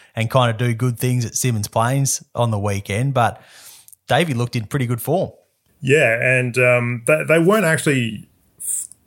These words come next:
Speaker 2: super far away last year at Simmons, so to take a third and a fourth from those two Sunday races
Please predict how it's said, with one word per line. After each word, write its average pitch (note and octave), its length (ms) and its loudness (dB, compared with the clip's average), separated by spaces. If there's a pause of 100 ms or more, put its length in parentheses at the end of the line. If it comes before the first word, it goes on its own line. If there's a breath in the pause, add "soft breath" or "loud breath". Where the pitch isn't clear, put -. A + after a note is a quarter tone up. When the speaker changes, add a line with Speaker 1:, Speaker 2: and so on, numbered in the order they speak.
(140)
Speaker 2:
super D3+ 480 2
far C#3 380 2
away C3+ 260 2
last C3+ 400 -2
year C#3 160 0
at A#2+ 100 -6
Simmons, G3 540 -4
so G#2+ 220 -2
to G#2 100 -4
take A#2 300 -2
a G#2 80 -4
third A2+ 260 0
and G#2 60 -6
a G2 40 -6
fourth A2+ 380 -4
from G2+ 140 -6
those G2 180 -4
two G#2+ 160 -4
Sunday G2 260 -6
races G2+ 580 -6